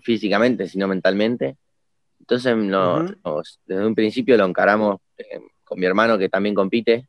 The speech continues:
Speaker 1: seguramente, seguramente lo
Speaker 2: Sí.
Speaker 1: conozcan. Eh,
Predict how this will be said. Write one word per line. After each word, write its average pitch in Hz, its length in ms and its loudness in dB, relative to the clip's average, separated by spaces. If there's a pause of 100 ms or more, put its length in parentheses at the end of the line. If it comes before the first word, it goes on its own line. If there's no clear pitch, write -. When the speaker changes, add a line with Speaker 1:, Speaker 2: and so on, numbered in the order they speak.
Speaker 1:
seguramente, 95 600 -2 (280)
seguramente 95 460 -2
lo 90 100 0
Speaker 2:
Sí. - 40 -6
Speaker 1:
conozcan. 117 520 0 (680)
Eh, 82 500 -6